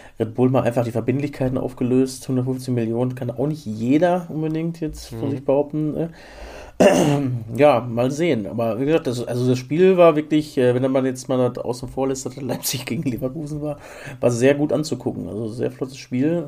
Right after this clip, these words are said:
Speaker 1: hin und her und am Ende mit einem besseren Ende für Leverkusen. Und die jetzt tatsächlich, ja, wie gesagt, sieben Punkte vor. Und ja, das Ganze sieht jetzt dann auch für Dortmund auch wieder gar nicht mal so schlimm mehr aus, ne? So punktgleich mit Leipzig, ein Punkt hinter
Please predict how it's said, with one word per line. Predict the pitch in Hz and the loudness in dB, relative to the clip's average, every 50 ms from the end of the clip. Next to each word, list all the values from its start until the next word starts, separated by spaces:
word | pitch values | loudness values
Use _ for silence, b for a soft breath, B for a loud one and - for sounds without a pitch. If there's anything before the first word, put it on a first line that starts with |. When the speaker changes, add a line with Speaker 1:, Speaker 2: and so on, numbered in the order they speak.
| - | -8
Speaker 1:
hin | - 123 127 | -4 -2 -2
und | 127 123 127 | 0 0 0
her | 127 123 135 156 170 180 185 180 175 - - - - - | 2 2 4 4 2 2 -2 -6 -10 -14 -18 -20 -20 -12
und | - 127 123 120 117 | -8 -8 -4 -4 -4
am | 117 110 | -4 -4
Ende | 87 117 127 131 131 | -4 -2 -2 -2 -2
mit | 135 131 | -2 -2
einem | 131 127 | -2 0
besseren | 127 127 127 127 - - 135 135 135 135 131 127 - - b b b b b _ | 0 -2 -2 -4 -4 -4 -4 -2 -2 -4 -6 -10 -14 -18 b b b b b _
Ende | 123 127 127 131 127 | -2 0 0 0 0
für | - 123 | 0 0
Leverkusen. | 120 147 160 135 - - - 117 113 113 147 180 185 B B B B B B B B - | 0 4 4 4 2 2 0 -2 0 0 0 -2 -2 B B B B B B B B -12
Und | - 123 | -10 -4
die | 117 117 | 0 0
jetzt | 123 127 127 - | 0 0 0 -4
tatsächlich, | - 147 170 190 202 - | -6 -4 -4 -4 -2 2
ja, | - 165 143 127 113 | 2 2 2 2 -2
wie | 110 110 | -4 -4
gesagt, | 123 127 135 147 143 131 | -2 0 0 -2 -2 -2
sieben | 123 139 151 131 127 | -4 -4 -4 -4 -2
Punkte | 131 131 127 127 117 | -2 -2 -2 -4 -4
vor. | - - 113 123 160 208 220 B B B B B B B B B B B B B B B B - - - - - | -4 0 2 2 2 2 0 B B B B B B B B B B B B B B B B -10 -10 -8 -4 -2
Und | 135 127 123 123 123 127 - | 0 0 0 0 -2 -2 -2
ja, | 127 120 - - - 113 | -4 -4 -4 -6 -4 -2
das | 135 131 131 | 0 2 4
Ganze | 151 165 190 - 185 | 4 2 2 2 -2
sieht | 165 165 | 2 6
jetzt | 190 170 151 156 - | 6 6 6 6 4
dann | 165 151 156 139 | 2 4 4 4
auch | 143 - | 4 2
für | - 147 | 2 0
Dortmund | 123 127 131 127 147 - 151 131 117 | 0 4 4 4 6 6 4 2 2
auch | 117 - | 0 0
wieder | 131 127 123 | 0 0 2
gar | 127 123 131 | 2 2 0
nicht | 143 127 | 0 0
mal | 127 120 117 | 0 0 -2
so | 135 123 120 113 113 120 131 | -2 -4 -6 -4 -4 -4 -4
schlimm | 127 - - 117 107 107 | -4 -4 -4 -4 -4 -4
mehr | 107 101 92 95 | -4 -4 -4 -4
aus, | 92 95 98 - - | -4 -4 -6 -6 -4
ne? | 120 127 127 120 | -2 0 0 0
So | 117 | -2
punktgleich | - - 135 139 127 - 135 135 127 | -2 -2 -2 -2 2 2 2 2 2
mit | 123 123 127 | -2 -2 2
Leipzig, | 120 120 139 143 143 - - 135 - | 2 4 4 2 0 -2 -4 -2 0
ein | 110 117 123 123 | 0 0 0 0
Punkt | 127 120 120 120 | -2 -4 -4 -4
hinter | - 120 113 117 110 107 117 127 127 | -6 -4 0 2 2 2 2 0 -6